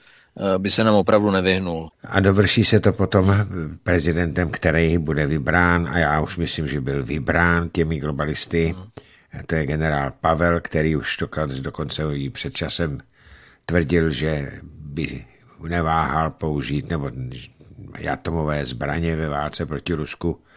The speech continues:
Speaker 2: Takže tohle to, jestli může říct člověk, eh, rozumu normálního, no tak my, mně osobně to rozum nebere, protože to byl konec země koule, tak nás
Speaker 1: No,
Speaker 2: potěšpává.
Speaker 1: a hlavně, hlavně u-,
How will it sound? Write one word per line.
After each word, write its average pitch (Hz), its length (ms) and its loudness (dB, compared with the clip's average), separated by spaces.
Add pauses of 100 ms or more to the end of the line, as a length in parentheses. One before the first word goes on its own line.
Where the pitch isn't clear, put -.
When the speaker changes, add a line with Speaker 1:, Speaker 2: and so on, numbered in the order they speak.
(560)
Speaker 2:
Takže 78 300 -2 (100)
tohle 80 240 0
to, - 120 -4
jestli 76 220 -4
může 71 220 -4
říct 71 380 -6 (480)
člověk, 80 600 -2 (360)
eh, 69 380 -10
rozumu 76 500 -4 (140)
normálního, 78 920 -2
no 73 120 -6
tak - 200 -10 (380)
my, 71 140 -2
mně 73 340 2
osobně 82 420 -4
to 85 120 -4
rozum 73 260 -2
nebere, 71 340 -4
protože 65 280 -6
to 76 80 -4
byl 73 180 -2
konec 69 360 -6
země 65 300 -6
koule, 78 440 -4 (240)
tak - 160 -8 (1040)
nás 76 220 -4
Speaker 1:
No, 117 140 4
Speaker 2:
potěšpává. 120 480 2
Speaker 1:
a - 20 4
hlavně, 117 480 4
hlavně 117 680 2
u-, 107 180 -10